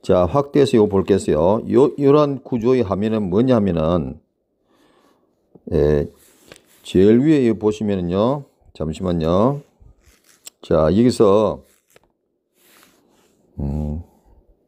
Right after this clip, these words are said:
여기 보세요. 요게 핵심입니다. 제일 위에 있는 요게. 설정을 요렇게 해놔서 요렇게 보입니다. 여기 보면은 제일 위에 글자 보세요. 요게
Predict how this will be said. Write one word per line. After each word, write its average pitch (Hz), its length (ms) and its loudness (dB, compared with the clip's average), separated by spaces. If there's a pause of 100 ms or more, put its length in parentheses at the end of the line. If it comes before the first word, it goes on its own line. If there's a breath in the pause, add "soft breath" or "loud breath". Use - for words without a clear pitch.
(720)
여기 127 120 6
보세요. 98 600 2 (1120 soft breath)
요게 143 300 4
핵심입니다. 123 580 -2
제일 87 260 -4
위에 98 100 -2
있는 85 200 -6
요게. 78 360 -4 (720)
설정을 107 880 2 (300)
요렇게 113 300 -2
해놔서 127 320 0
요렇게 92 240 0
보입니다. 78 480 -8 (560 soft breath)
여기 143 180 6
보면은 117 680 0 (380)
제일 113 240 0
위에 131 140 4
글자 120 260 2
보세요. 107 360 2
요게 92 420 0